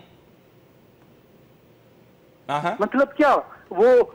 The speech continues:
Speaker 2: उसमें मैं उसको abandon कर दूं पूरे international community की approach को और मैं कहूं कि नहीं, आप लोगों का wisdom दुरुस्त नहीं है, हम इसको जिस अंदाज में देख रहे हैं वो ज्यादा ठीक है?
Speaker 1: हम्म।
Speaker 2: जाहिर है आप एक collective विल के साथ चलते हैं। ऐसे नहीं है कि स्टेट sponsored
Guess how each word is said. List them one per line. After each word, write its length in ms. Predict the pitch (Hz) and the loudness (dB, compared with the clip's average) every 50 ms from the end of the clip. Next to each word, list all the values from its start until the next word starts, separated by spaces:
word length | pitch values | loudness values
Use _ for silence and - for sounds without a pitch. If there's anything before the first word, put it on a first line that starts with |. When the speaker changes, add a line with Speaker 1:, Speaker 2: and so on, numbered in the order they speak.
| - - | -6 -4
Speaker 2:
उसमें 300 | 254 - - 247 269 254 | -4 -4 -2 -4 -2 -2
मैं 200 | 240 247 254 254 | 0 0 0 0
उसको 280 | 262 240 - - 262 | 0 -2 -2 -2 -2
abandon 380 | 220 196 - 233 262 294 339 330 | -2 0 0 2 2 2 2 2
कर 100 | - 311 | 0 0
दूं 160 | 285 285 285 | 0 0 -2
पूरे 280 | 269 - 254 262 269 254 | -2 -2 -4 -2 0 -2
international 400 | 233 - 220 233 226 220 269 247 | -2 -2 -2 -4 -4 -4 -4 -6
community 380 | - 240 233 226 233 226 247 | -6 -4 -4 -4 -6 -6 -6
की 120 | 240 - 226 | -4 -4 -4
approach 300 | 208 - 233 240 240 - | 0 0 0 -2 -2 -2
को 100 | - 262 | -2 0
और 140 | 233 208 214 | 0 0 0
मैं 120 | 220 220 | -2 -4
कहूं 180 | 220 233 240 220 | -2 -2 -4 -4
कि 120 | 226 220 | -4 -6
नहीं, 180 | 202 233 240 - - - - - | -4 -4 -6 -6 -8 -14 -10 -4
आप 240 | 208 196 220 - 247 | -4 -4 -4 -2 -2
लोगों 180 | 240 226 233 240 | -2 -2 -2 -2
का 120 | - 226 | -2 -2
wisdom 380 | 196 180 180 - - 254 233 226 | -2 -2 -4 -4 -4 -4 -4 -2
दुरुस्त 260 | - 196 220 214 - - | 0 0 -2 -2 -2 -6
नहीं 180 | 240 254 269 | -4 -2 0
है, 80 | 285 254 - - - _ - - - | -2 -2 -4 -8 -20 _ -10 -4 -2
हम 200 | 226 302 330 302 | 2 2 4 2
इसको 220 | 285 - - 262 233 | 2 0 -4 -6 -4
जिस 220 | - 233 - - | -4 -4 -2 -2
अंदाज 280 | 220 220 214 220 226 214 | -2 0 0 0 -2 -2
में 100 | 226 226 | -2 -4
देख 180 | 220 233 220 - | -4 -4 -2 -2
रहे 100 | 214 208 | -4 -2
हैं 60 | 190 | 0
वो 80 | 196 185 | -2 0
ज्यादा 240 | 185 185 180 190 180 | 0 0 0 0 -2
ठीक 260 | 180 - - 143 - - | -2 -4 -16 -16 -14 -16
है? 80 | 120 - _ _ _ _ _ _ - 170 | -18 -20 _ _ _ _ _ _ -12 -8
Speaker 1:
हम्म। 100 | 170 151 | -4 -2
Speaker 2:
जाहिर 360 | 156 175 247 277 254 220 - 170 | 0 2 2 2 2 0 0 0
है 180 | 180 214 247 - - - - - - 180 | -2 -2 -2 -6 -16 -20 -20 -10 -4 -2
आप 280 | 185 - - - - - | 0 0 -2 -2 -2 -2
एक 160 | 214 220 220 - | -2 -2 0 -2
collective 420 | 208 180 160 - - - 214 185 | -2 -2 -2 -4 -2 -4 -4 -2
विल 200 | 160 147 151 156 | -2 -4 -4 -4
के 140 | - - 190 | -2 -4 -4
साथ 200 | - 214 208 220 | -2 -2 -4 -4
चलते 380 | - - 330 359 330 302 - | -4 -2 0 0 0 2 2
हैं। 220 | 349 240 143 117 - - _ _ _ _ _ _ _ _ _ _ _ _ _ _ _ _ _ _ _ _ _ _ _ _ - | 0 0 0 -2 -8 -18 _ _ _ _ _ _ _ _ _ _ _ _ _ _ _ _ _ _ _ _ _ _ _ _ -2
ऐसे 320 | 247 254 285 285 - 320 359 | 0 0 0 0 0 0 0
नहीं 200 | 381 403 415 370 | 0 0 2 2
है 100 | 349 339 | 0 2
कि 100 | - 269 | 0 -2
स्टेट 500 | - - - - 262 262 - 202 - - | -4 -4 -10 -6 -4 -2 -2 -2 -2 -6
sponsored 680 | - - - - 220 247 277 277 - 294 320 302 | -14 -10 -4 0 0 2 2 0 0 0 -2 -2